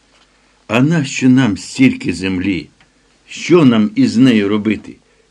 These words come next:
І хто ти такий, щоб нам тут землею роздаєш?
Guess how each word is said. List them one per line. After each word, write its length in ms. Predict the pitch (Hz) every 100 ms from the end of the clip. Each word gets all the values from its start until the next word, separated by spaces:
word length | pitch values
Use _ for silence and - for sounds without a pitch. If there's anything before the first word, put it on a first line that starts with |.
| _
І 120 | 175
хто 400 | 135 - - 170
ти 160 | 135 135
такий, 580 | 131 120 - 208 170 - - _
щоб 320 | - 139 143
нам 320 | 127 165 175
тут 320 | 147 156 135 - _ _ _ _ _ _ -
землею 640 | 101 175 175 151 110 92 - _ _ _ _ -
роздаєш? 680 | 120 110 117 87 69 -